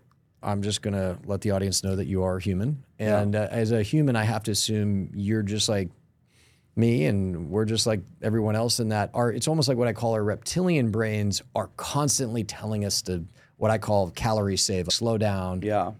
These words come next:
Speaker 1: And so you talked about earlier, it's like, it's kinda discomfort is growth, and, and you seem to
Speaker 2: Hundred percent.
Speaker 1: seek these out. But, and it, where I'm going with this is, I, I have to assume there are moments where you almost,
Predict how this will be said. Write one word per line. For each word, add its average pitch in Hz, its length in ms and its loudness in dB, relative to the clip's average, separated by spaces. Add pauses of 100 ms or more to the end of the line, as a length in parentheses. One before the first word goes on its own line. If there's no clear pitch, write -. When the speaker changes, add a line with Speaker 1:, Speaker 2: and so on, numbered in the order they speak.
(140)
Speaker 1:
And 117 140 2
so 120 500 0
you 127 100 0
talked 143 240 0
about 127 200 0
earlier, 104 720 2 (500)
it's 104 200 4
like, 107 180 2 (260)
it's - 220 -4
kinda 127 200 2
discomfort 113 640 0
is 127 220 -2
growth, 104 400 -4
and, 107 140 0
and 113 180 0
you 107 80 2
seem 135 200 2
to 151 80 2
Speaker 2:
Hundred 139 80 4
percent. - 160 2
Speaker 1:
seek 127 160 0
these 117 180 0
out. 98 320 0
But, 202 320 4 (100)
and 117 140 0
it, 117 180 -2
where 131 180 0
I'm 127 100 2
going 151 160 4
with 113 100 0
this 120 180 4
is, 107 140 0 (840)
I, 156 160 -4 (180)
I 135 80 6
have 160 360 4
to 170 100 4
assume 127 320 4
there 117 160 4
are 120 100 4
moments 113 500 2
where 107 280 2
you 107 280 2
almost, 123 540 2